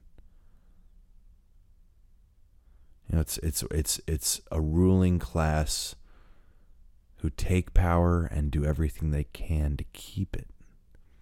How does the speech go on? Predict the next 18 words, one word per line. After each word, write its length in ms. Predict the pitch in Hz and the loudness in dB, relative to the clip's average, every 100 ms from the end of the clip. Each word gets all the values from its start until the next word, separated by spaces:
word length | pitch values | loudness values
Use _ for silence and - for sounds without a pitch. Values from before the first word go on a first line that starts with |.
| - - - - - - | -20 -20 -20 -20 -20 -20
It's 120 | - - | -12 -6
a 40 | |
bureaucracy 800 | - 82 87 92 - 92 - 85 | 0 2 2 0 -2 -4 0 0
in 120 | 78 | 0
which 200 | 78 - | 0 -2
half 360 | - 87 - - | -2 -2 -4 -10
the 80 | |
bureaucrats 920 | 76 85 98 90 - 73 71 - - - - - - - - - | -2 2 4 2 0 -2 -2 -4 -12 -14 -20 -20 -20 -20 -20 -8
are 60 | 85 | -4
not 200 | 90 98 | -4 0
interested 560 | 95 - 87 - 85 | 0 0 -6 -2 -2
in 120 | 78 76 | 0 -2
solving 640 | - - 82 80 82 78 | -2 0 -2 0 0 0
the 80 | 71 | -2
problem 800 | - 71 71 82 76 76 69 - - | -6 -6 -4 -2 -2 -2 -4 -8 -12
to 80 | - | -6
which 320 | 78 - - | -4 -6 -4
they're 300 | 78 73 | -2 -2